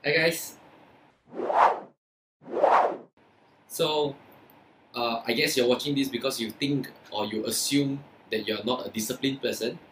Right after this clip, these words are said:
So, high five to that. <laughs> So I, I always assume that, uh, because I do a lot of personality tests, and I understand that I'm not someone that likes structure and routines.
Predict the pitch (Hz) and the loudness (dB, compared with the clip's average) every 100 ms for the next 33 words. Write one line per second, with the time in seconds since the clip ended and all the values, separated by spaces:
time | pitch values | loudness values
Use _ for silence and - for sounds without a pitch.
0 | - - - - 135 127 123 - - - | -20 -20 -20 -6 0 4 2 0 -18 -2
1 | 139 139 135 127 117 120 131 - - 131 | 2 2 2 0 2 2 0 -4 -4 -2
2 | 135 - - - - - - 151 135 135 | -4 -6 -14 -20 -20 -20 -8 -2 2 2
3 | 131 131 143 156 165 131 120 - 147 147 | 2 2 4 4 2 0 -2 -2 0 2
4 | 135 113 107 104 104 104 - - 175 160 | 2 2 2 -2 -12 -14 -14 -4 0 2
5 | 131 127 185 165 131 - 120 127 120 123 | 0 2 2 4 2 0 -4 -4 -4 -6
6 | 135 127 127 117 - - - - - - | -10 -4 0 0 0 -8 -12 -16 -20 -20
7 | - 123 123 123 131 151 147 180 127 110 | -4 -2 2 2 2 0 -2 0 0 0
8 | 110 151 147 143 139 135 113 120 - - | -2 -2 -2 -2 0 0 0 -2 -4 -4
9 | 120 - 123 113 107 98 101 110 117 - | -4 0 2 2 0 -8 -10 -8 -8 -10